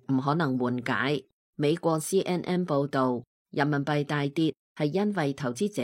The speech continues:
擔心習近平響領導人改組中進一步收緊權力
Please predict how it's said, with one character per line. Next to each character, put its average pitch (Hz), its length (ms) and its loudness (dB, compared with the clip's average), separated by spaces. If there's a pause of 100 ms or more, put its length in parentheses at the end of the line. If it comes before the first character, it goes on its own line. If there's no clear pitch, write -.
擔 190 280 0
心 196 220 0
習 143 180 -4
近 143 220 0
平 131 280 0
響 135 300 -2
領 156 180 -2
導 139 140 0
人 127 240 -2
改 120 120 -2
組 120 340 -2
中 180 260 0 (220)
進 160 180 0
一 185 80 -2
步 135 220 0
收 185 240 -2
緊 156 280 -4
權 123 240 0
力 131 240 0